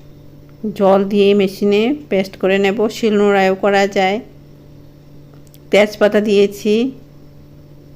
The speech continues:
মেশিনে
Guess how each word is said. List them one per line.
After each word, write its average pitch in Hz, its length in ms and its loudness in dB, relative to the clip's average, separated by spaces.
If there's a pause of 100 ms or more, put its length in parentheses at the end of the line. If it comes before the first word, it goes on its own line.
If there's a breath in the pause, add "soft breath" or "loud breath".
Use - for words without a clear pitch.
(2000)
মেশিনে 190 380 -2